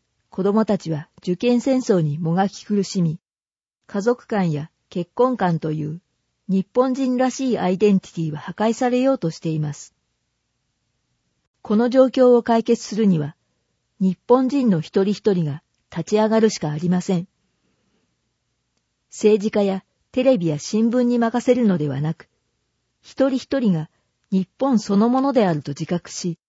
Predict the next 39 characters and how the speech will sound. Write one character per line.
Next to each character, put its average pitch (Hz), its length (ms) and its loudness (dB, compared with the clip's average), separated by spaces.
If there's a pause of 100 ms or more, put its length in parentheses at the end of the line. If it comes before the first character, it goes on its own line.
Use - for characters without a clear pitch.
(500)
考 214 320 2
え、 165 220 0 (240)
行 226 180 4
動 247 180 8
す 247 140 -4
る 233 100 0
時 240 260 0
が 147 120 -4
来 - 120 -20
た 208 120 2
の 180 120 2
で 151 100 -6
す。 - 240 -20 (1900)
一 233 300 2
人 233 80 2
一 247 200 2
人 214 140 4
が 151 120 -2
日 151 200 -4 (120)
本。 185 220 -2 (1300)
未 233 140 0
来 277 240 4
を 147 120 0
変 185 180 0
え 185 40 2
る 180 140 0
の 160 100 -2
は、 147 220 -8 (500)
あ 190 120 -2
な 247 140 0
た 254 140 0
の 151 160 0
覚 202 280 -2
悟 160 120 -2
と 147 240 -10 (120)
思 202 260 2
い 220 80 0
で 156 120 -2
す。 - 200 -20